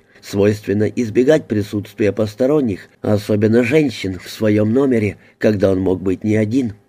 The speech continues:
Так что она, постучав в дверь и дождавшись ответа,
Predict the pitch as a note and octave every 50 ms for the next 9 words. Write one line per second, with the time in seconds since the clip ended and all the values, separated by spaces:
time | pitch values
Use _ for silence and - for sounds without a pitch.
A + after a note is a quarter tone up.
0 | _ _ _ _ _ _ _ _ _ _ _ _ _ _ _ - A2+ A#2 A#2 A2
1 | - - - B2+ B2+ C3 C#3+ D3 D#3 - - A2+ G#2 - - G#2 G2 - A#2+ A2
2 | G2+ G#2 F#2+ G#2 A2 A2+ A2 G#2+ G#2 - A#2 A#2 A2+ A2+ G#2+ G2+ A#2 A2+ G#2+ -
3 | - A#2+ A2+ - A#2+ A#2 - C#3+ D#3 D#3+ D#3 - A2 F2